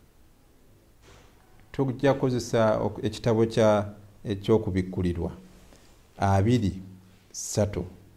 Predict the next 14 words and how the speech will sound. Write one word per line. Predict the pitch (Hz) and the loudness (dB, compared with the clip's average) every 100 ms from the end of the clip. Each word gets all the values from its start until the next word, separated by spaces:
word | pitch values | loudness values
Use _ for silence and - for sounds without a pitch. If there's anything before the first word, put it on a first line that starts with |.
| - _ _ _ _ _ _ | -20 _ _ _ _ _ _
Kigezaako | - 123 139 143 135 139 | -6 0 2 4 4 4
tuwa | - 120 | 2 0
ekifaananyi | 101 - 120 110 98 87 90 - - - - _ _ | 0 -2 2 2 2 -2 -6 -14 -20 -20 -20 _ _
ekya, | 107 101 104 123 120 117 - - - - - _ _ _ | -2 -2 2 4 4 4 -2 -16 -20 -20 -20 _ _ _
ekya | 104 98 - 120 107 | -8 -2 4 6 4
byaliwo, | 98 113 117 110 110 107 92 - - - - | 4 6 6 6 6 4 2 0 -12 -16 -4
nga | 104 | -4
s-, | 104 - | -2 -4
e-, | - 104 104 | -2 0 0
e-, | 107 - | -2 -4
ekituwa | - 135 135 143 135 - - | -8 -6 2 6 6 4 -2
okumulisa | 107 101 123 110 101 101 80 - - - | -2 0 2 2 2 -2 -4 -6 -18 -8
ku | - | -6
ki | - 180 180 | 0 2 2